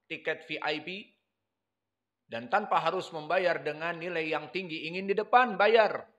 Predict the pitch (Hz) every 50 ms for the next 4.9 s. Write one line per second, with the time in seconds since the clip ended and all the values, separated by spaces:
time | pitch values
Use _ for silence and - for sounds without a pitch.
0 | _ _ _ _ _ _ _ _ - 131 147 156 180 190 185 180 170 175 - -
1 | 185 180 151 123 120 107 127 160 214 208 208 - - 190 202 214 202 139 90 -
2 | _ _ _ _ _ _ _ _ _ _ _ _ _ _ _ _ _ _ _ _
3 | _ _ _ _ _ _ _ _ _ _ _ _ _ _ 117 107 - 151 185 196
4 | 190 190 190 180 175 175 175 180 160 165 175 165 165 160 165 156 123 110